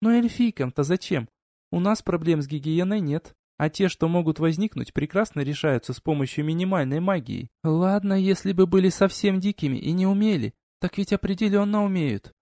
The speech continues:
Я точно знаю, сама видела. И о муже при желании могли бы позаботиться таким же образом.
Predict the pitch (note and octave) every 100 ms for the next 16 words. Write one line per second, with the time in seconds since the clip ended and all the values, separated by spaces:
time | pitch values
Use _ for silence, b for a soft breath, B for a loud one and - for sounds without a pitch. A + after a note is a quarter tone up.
0 | _ - F3+ F#3 G#3 - G#3 G3 G#3+ G3
1 | C3 _ - - G3 G3+ G3+ C3+ B2+ A#2+
2 | _ _ _ _ F#3 G3 G3+ B3 A3+ B2+
3 | B2 C#3 E3 F3 G3 G3 F3+ F3 F#3+ G3
4 | G#3+ D#3+ - D#3 F3 A3 G#3+ C3 C3+ D#3
5 | - G3+ F3 G#3 A3 C#3 A2+ G#2+